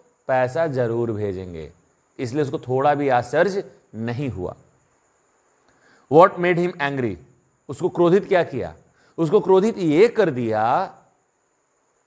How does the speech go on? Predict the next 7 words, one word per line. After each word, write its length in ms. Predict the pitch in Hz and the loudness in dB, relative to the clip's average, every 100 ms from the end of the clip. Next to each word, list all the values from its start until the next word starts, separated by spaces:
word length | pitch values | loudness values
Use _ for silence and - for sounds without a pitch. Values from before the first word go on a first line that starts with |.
| - | 0
कि 480 | 208 175 208 170 - _ _ _ _ - | 4 4 4 -4 -14 _ _ _ _ -8
वो 80 | 151 | -2
मांगा 320 | 151 143 170 | 0 2 0
कितना 340 | 165 160 170 | -2 -4 -4
था? 420 | 165 196 202 - _ - | -2 -4 -6 -20 _ -10
हंड्रेड 380 | 123 123 123 107 | -6 -2 -4 -4
पेसोस। 420 | 90 78 73 - | -8 -8 -16 -18